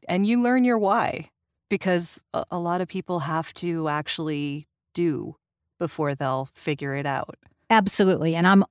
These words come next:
Speaker 2: all for, you know, ready, fire, aim.
Speaker 1: Mm, yeah,
Speaker 2: <laughs>
Speaker 1: yes.
Speaker 2: Which I think is what V-, V-, Vincent Puglisi talks about.
Speaker 1: Yeah.
Speaker 2: Ready, fire, aim. I'm a ready, fire, aim kind of person.
Speaker 1: Yes.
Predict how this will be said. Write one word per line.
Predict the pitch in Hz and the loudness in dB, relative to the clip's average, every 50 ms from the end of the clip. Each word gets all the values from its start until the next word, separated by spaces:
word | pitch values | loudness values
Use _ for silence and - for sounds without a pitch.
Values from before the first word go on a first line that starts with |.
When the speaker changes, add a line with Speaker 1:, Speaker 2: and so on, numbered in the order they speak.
| _ | _
Speaker 2:
all | - 196 196 202 202 208 208 208 | 4 6 8 10 10 10 8 8
for, | 196 - - 202 185 180 180 175 170 165 165 165 165 156 | 6 4 2 0 2 4 4 4 4 4 4 2 2 0
you | - 180 175 160 | 2 2 2 2
know, | 156 151 147 151 165 160 - - | 2 0 0 -2 -2 -4 -6 -6
ready, | 202 185 180 180 180 175 175 170 170 170 185 180 185 180 196 190 190 170 | -4 -4 -2 -2 -2 -2 -2 0 0 2 2 4 4 4 4 2 2 2
fire, | - - - - 180 175 180 180 180 175 170 - | 0 -2 -2 0 2 4 4 4 4 4 2 0
aim. | - 170 170 175 185 202 214 240 254 254 240 - - | -2 -2 -2 0 2 4 4 4 4 4 0 -2 -4
Speaker 1:
Mm, | 254 233 233 247 277 233 202 285 | 0 4 6 6 8 8 8 8
yeah, | 302 294 262 226 196 170 160 165 - 214 185 | 8 8 8 8 8 6 6 6 4 6 6
Speaker 2:
<laughs> | |
Speaker 1:
yes. | 226 208 180 170 - 254 - | 6 6 6 6 4 6 6
Speaker 2:
Which | 240 214 - | 6 6 6
I | 240 220 | 6 6
think | 208 262 202 220 | 6 6 4 4
is | 233 233 | 4 6
what | 220 185 180 | 6 4 4
V-, | 175 - - | 2 -2 -2
V-, | 208 202 196 208 185 180 185 - 214 | -2 -2 0 0 -2 -4 -4 -4 -2
Vincent | 202 190 180 180 175 185 190 170 175 147 175 | -2 -2 -2 0 2 4 4 4 4 0 -2
Puglisi | 170 - 247 277 262 - 185 175 | 0 2 2 2 4 4 2 2
talks | - - 160 - 156 - | 4 2 0 2 0 -2
about. | - 147 143 147 156 - | -4 -4 -4 -4 0 2
Speaker 1:
Yeah. | 240 220 190 170 | 4 6 6 6
Speaker 2:
Ready, | 175 175 185 196 | 6 6 4 4
fire, | - 180 156 156 160 160 | 4 2 2 2 2 2
aim. | 175 180 180 185 | 2 4 4 6
I'm | 220 247 254 | 8 8 8
a | 226 | 6
ready, | 165 180 196 208 190 185 | 6 6 6 6 8 6
fire, | 170 - 180 151 143 147 | 6 6 2 2 2 0
aim | 156 160 165 175 | 0 0 0 0
kind | - 160 147 | 0 -2 -6
of | 147 - _ | -6 -10 _
person. | - - 190 - - - 165 156 - - 202 - | -8 -8 -6 -6 -4 -4 -4 -4 -4 -6 -6 -4
Speaker 1:
Yes. | - 156 - - - - - - | -4 -4 -4 -4 -8 -10 -12 -14